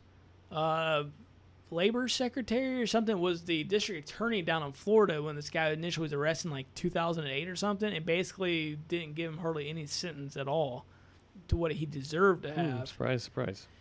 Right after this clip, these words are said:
Speaker 1: And just fucking politics, man.
Speaker 2: Yeah.
Speaker 1: Freaking money. Yeah,
Speaker 2: If
Speaker 1: it's
Speaker 2: you know
Speaker 1: stupid.
Speaker 2: somebody, exactly,
Speaker 1: Yeah,
Speaker 2: or if you
Speaker 1: e-,
Speaker 2: got money.
Speaker 1: exactly. So, anyway,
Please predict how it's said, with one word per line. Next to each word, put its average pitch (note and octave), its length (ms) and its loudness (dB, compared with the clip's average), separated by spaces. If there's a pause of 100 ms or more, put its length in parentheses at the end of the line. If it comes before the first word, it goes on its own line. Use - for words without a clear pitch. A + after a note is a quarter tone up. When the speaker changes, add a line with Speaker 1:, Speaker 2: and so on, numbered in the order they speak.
(200)
Speaker 1:
And E3+ 680 -2 (180)
just F3+ 220 -8
fucking C#3+ 260 -14
politics, B2+ 580 -2
man. C3+ 320 -8
Speaker 2:
Yeah. - 200 0
Speaker 1:
Freaking F#3+ 260 0
money. E3 460 -2
Yeah, E3+ 140 2
Speaker 2:
If D3+ 80 2
Speaker 1:
it's F#3+ 80 2
Speaker 2:
you A3 120 8
know D#3 140 10
Speaker 1:
stupid. B3 140 8
Speaker 2:
somebody, C3 480 4
exactly, B2 580 4
Speaker 1:
Yeah, B2 60 4
Speaker 2:
or - 20 6
if A2+ 120 2
you G3 100 4
Speaker 1:
e-, G3+ 40 6
Speaker 2:
got A#2+ 160 6
money. D#3 180 4
Speaker 1:
exactly. D#3+ 500 2
So, G3+ 420 6 (840)
anyway, G#3+ 640 10